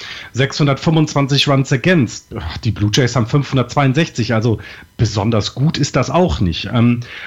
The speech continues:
und, äh, in irgendeinem Spiel der, äh, der Giants letzte Woche, mh, äh, haben sie dann auch über die Scoreboard auf, äh, auf anderen Plätzen gesprochen und unter anderem die Texas Rangers angeschrieben, äh, äh, äh, angesprochen.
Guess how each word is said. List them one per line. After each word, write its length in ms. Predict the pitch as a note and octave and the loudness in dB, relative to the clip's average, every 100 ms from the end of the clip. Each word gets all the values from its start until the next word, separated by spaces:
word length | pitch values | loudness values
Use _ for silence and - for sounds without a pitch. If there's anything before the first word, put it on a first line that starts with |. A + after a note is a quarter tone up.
| - | -2
und, 360 | C3 B2+ B2+ - | 2 2 2 -2
äh, 340 | B2+ A#2+ A#2 A#2 | 2 4 4 0
in 420 | - B2 B2+ C#3+ | -6 -8 0 2
irgendeinem 400 | F3+ G#3+ G3 D#3 | 4 2 2 0
Spiel 460 | D3+ - D3+ D#3 B2 | 0 0 2 4 4
der, 680 | A2+ G#2 G2+ G2+ G#2+ G#2+ G2+ | 2 2 2 2 0 0 2
äh, 40 | |
der 120 | A#2 | 2
Giants 460 | A2 B2 C#3 C3+ - | 2 2 2 2 -2
letzte 320 | G2 - G#2+ | -6 -2 -4
Woche, 300 | G2 - C#3+ | -2 0 0
mh, 580 | A#2+ G#2+ A#2+ A#2+ A#2+ A#2+ - B2 C#3 C#3 C#3 | 0 0 2 4 2 0 -4 -14 -12 -10 -6
äh, 440 | D3 C#3 C3 C3 | -4 0 0 2
haben 260 | C3 D3+ D#3+ | 2 4 4
sie 120 | D3 | 4
dann 120 | C3+ | 4
auch 240 | C3 B2+ - | 2 0 -4
über 260 | B2+ B2 | -2 -2
die 160 | A#2 A2 | 0 -4
Scoreboard 720 | - - B2 D3+ C3 C#3 - | -6 -2 0 0 0 0 0
auf, 300 | A#2 A2 - | -6 -6 -4
äh, 140 | A#2+ | -2
auf 200 | G#2+ A2+ C#3+ | 0 -2 2
anderen 340 | A3 G#3+ G3 | 2 2 0
Plätzen 280 | F#3+ F#3 F#3+ | -2 -2 -4
gesprochen 440 | E3+ - D#3+ D#3 | -4 -4 -4 -4
und 100 | A#2 | -4
unter 340 | B2+ D#3 D3 B2+ | -2 -2 0 2
anderem 320 | D3+ C#3 C3+ | 0 0 -2
die 100 | B2+ | -2
Texas 400 | C#3 - C3 - | -4 -4 -6 0
Rangers 400 | A#2 D3 A#2 - | 2 2 2 -2
angeschrieben, 560 | F#2+ F#2+ - G2+ F#2 F2+ | -2 -2 -2 -2 -4 -2
äh, 200 | B2 G#2 F#2 - - - | 0 2 0 -8 -8 0
äh, 260 | G#2 G#2 | 2 2
äh, 20 | |
angesprochen. 680 | A2+ C3 D3+ - - G2+ - | 2 2 2 0 -2 -4 -6